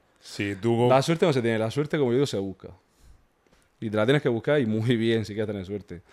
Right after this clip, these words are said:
Speaker 2: Lo que pasa es que, claro, ti-, eh, luego la gente te ve, "Es que ese, mira, es que se lo han dado, se lo han regalado".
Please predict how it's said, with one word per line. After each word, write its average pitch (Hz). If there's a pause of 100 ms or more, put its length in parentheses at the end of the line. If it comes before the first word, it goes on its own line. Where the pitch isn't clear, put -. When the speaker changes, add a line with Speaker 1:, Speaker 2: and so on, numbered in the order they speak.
(300)
Speaker 2:
Lo 110
que 110
pasa 127
es 143
que, 120
claro, 113
ti-, 110
eh, 113
luego 123
la 123
gente 127
te 123
ve, 139
"Es 143
que 180
ese, 170
mira, 143 (100)
es 139
que 165
se 165
lo 160
han 147
dado, 160
se 139
lo 135
han 135
regalado". 147